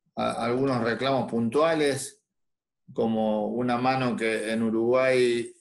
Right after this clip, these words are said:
eh, Uruguay-Chile, que es una completamente de criterio. El árbitro, eh, luego al ver los, al ver los videos que los pusimos, el árbitro es quien él le dice al var,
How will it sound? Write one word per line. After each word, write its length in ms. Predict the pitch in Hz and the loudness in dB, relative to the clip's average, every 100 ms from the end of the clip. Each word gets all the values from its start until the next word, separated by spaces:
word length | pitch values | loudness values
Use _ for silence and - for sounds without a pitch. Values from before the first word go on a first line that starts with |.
| - | -12
eh, 640 | 117 110 107 107 104 104 - - | -6 -4 -2 -2 -2 -4 -6 -10
Uruguay-Chile, 1600 | 120 120 120 120 127 123 120 113 - 156 170 160 165 147 - _ _ _ _ _ _ | -6 -2 0 2 2 2 0 -2 0 4 4 4 2 0 -8 _ _ _ _ _ _
que 100 | 123 | -6
es 140 | - | -2
una 300 | 131 117 107 - - _ _ | 0 0 0 -4 -18 _ _
completamente 640 | - 117 139 139 135 135 | -4 2 4 4 2 2
de 120 | 120 113 | 2 2
criterio. 840 | 117 120 151 170 151 147 135 - _ | -2 2 2 4 4 4 2 -4 _
El 160 | 123 | 0
árbitro, 800 | 139 151 156 135 135 127 120 - 117 | 2 2 2 4 4 4 2 -4 -8
eh, 220 | 120 113 | -8 -6
luego 360 | 117 135 139 135 | 2 4 6 4
al 80 | 127 | 4
ver 160 | 139 | 2
los, 280 | 139 123 120 | 2 0 -2
al 340 | 117 117 117 117 | -8 -4 -4 -2
ver 200 | 127 135 | -2 0
los 120 | 131 | 0
videos 460 | 127 135 160 151 - | 0 2 4 2 0
que 120 | 123 | -4
los 160 | 117 | -4
pusimos, 560 | - 120 - 156 165 131 | -6 -6 -2 -2 0 0
el 80 | 127 | 0
árbitro 460 | 143 143 139 127 | 0 0 -2 -2
es 220 | 120 127 - | -2 -4 -2
quien 320 | 160 175 156 | 0 0 0
él 200 | 175 175 | 2 2
le 120 | 143 | 2
dice 420 | 135 135 - 127 | 2 0 0 0
al 380 | 117 113 113 120 | 0 -2 -2 -2
var, 340 | 139 160 156 | 0 0 -2